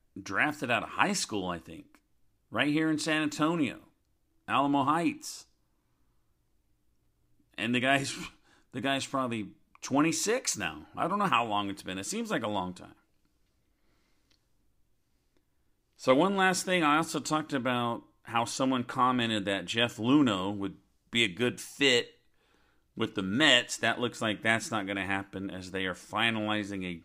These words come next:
deal with Billy Epler. Never heard of that guy. But Luhnow's gonna have to find another team.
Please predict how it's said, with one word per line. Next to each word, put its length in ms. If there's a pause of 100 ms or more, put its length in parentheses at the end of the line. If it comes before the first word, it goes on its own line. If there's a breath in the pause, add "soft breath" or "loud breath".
deal 540 (1600)
with 380 (220)
Billy 520
Epler. 540 (440)
Never 200
heard 160
of 60
that 200
guy. 300 (1300 soft breath)
But 220 (320)
Luhnow's 380
gonna 160
have 100
to 60
find 300
another 280
team. 380